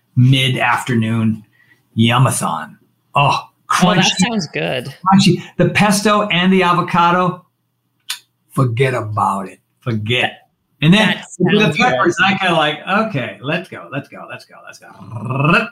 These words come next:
Speaker 1: And it's really red on the top, and, oh, the eyes light up, and the cheeks light up, and it's good for my skin. And it's yummy, man. And I don't know how many calories that is. It's probably three hundred fifty calories, four hundred calories or something. Maybe, maybe more than that. But,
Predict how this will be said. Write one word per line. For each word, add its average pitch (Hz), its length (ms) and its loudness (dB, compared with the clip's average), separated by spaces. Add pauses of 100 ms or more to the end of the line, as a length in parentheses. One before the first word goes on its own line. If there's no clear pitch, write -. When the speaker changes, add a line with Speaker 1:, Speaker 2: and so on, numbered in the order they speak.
(300)
Speaker 1:
And 135 100 0
it's 135 180 -4
really 139 480 2
red 147 360 0
on 113 80 -8
the 113 80 -8
top, 117 380 -4
and, 104 180 -14
oh, - 680 -10 (460)
the 110 100 -18
eyes 123 300 0
light 123 220 -8
up, 117 180 -8
and - 80 -20
the - 60 -20
cheeks - 340 -4
light 120 180 -8
up, 110 220 -12
and - 80 -20
it's - 120 -20
good 107 180 -8
for - 100 -20
my 95 120 -16
skin. 98 400 -12
And - 120 -20 (440)
it's - 220 0
yummy, 202 320 4
man. 113 300 -6 (240)
And 214 100 2
I 254 40 4
don't 247 80 2
know 214 120 4
how 202 60 4
many 196 180 4
calories 147 400 0
that 131 140 -2
is. 127 180 -4
It's 120 120 -10
probably 107 500 -8 (280)
three - 260 -20
hundred 95 240 -20
fifty - 220 -20
calories, 90 360 -16
four 101 200 -18
hundred 90 140 -20
calories 87 400 -20
or - 40 -20
something. - 320 -20 (460)
Maybe, 160 240 2
maybe 139 280 -2
more 98 280 -6
than 92 120 -20
that. 90 260 -20
But, 120 260 -6